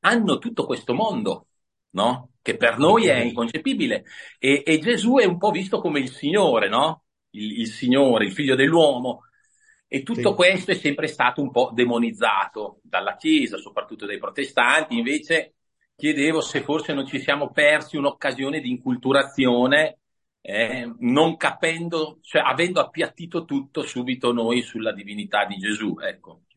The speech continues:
Speaker 1: Però non so se sono stato chiaro, ti ringrazio.
Speaker 2: Sì.
Speaker 1: Eh.
Speaker 2: Per me è chiaro, qui possiamo rispondere, forse anche rispondere tutti. Io ho capito quello che, eh, ma è più una sottolineatura quella di Luca che direi una domanda.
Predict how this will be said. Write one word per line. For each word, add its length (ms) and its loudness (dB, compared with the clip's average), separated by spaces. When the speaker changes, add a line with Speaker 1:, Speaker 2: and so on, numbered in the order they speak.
Speaker 1:
Però 320 -6
non 160 -6
so 140 -4
se 140 -6
sono 160 -6
stato 280 0
chiaro, 380 2
ti 140 -4
ringrazio. 680 -6
Speaker 2:
Sì. 720 -12
Speaker 1:
Eh. 200 -2
Speaker 2:
Per 140 -8
me 80 -4
è 40 -2
chiaro, 220 -2
qui 120 -4
possiamo 340 -4
rispondere, 480 -2
forse 240 -8
anche 160 -6
rispondere 380 -6
tutti. 400 -10
Io 160 -6
ho 180 -4
capito 460 -4
quello 300 -6
che, 420 -14
eh, 280 -16
ma 120 -12
è 60 -8
più 220 6
una 140 0
sottolineatura 760 0
quella 180 -4
di 120 -2
Luca 300 0
che 380 -2
direi 440 -2
una 140 -6
domanda. 600 -4